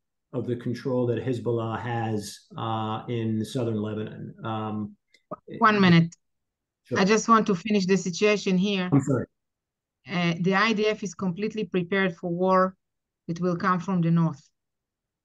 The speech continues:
Speaker 2: uh, whether Syria or Lebanon. So big part of the three hundred sixty thousand that were, uh,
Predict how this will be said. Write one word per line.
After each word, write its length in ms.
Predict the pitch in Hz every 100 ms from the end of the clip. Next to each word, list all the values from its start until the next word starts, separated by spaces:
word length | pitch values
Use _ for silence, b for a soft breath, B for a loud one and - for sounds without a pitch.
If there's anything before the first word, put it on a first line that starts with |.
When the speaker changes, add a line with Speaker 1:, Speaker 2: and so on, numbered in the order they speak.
| _ _ _ _ -
Speaker 2:
uh, 320 | 170 160 160
whether 360 | 165 185 180 180
Syria 400 | 170 208 190 180
or 80 | 165
Lebanon. 460 | 165 160 165 160 156 _ _ _ _ _ _ _ _
So 360 | - 180 170 - _ _ - 165
big 280 | 226 208 -
part 260 | 214 214 202
of 200 | 170 165
the 360 | 175 170 165
three 160 | 165 208
hundred 240 | 208 185
sixty 360 | 165 202 - 185
thousand 420 | 180 196 196 185
that 140 | 165 170
were, 280 | 175 165
uh, 220 | 160 160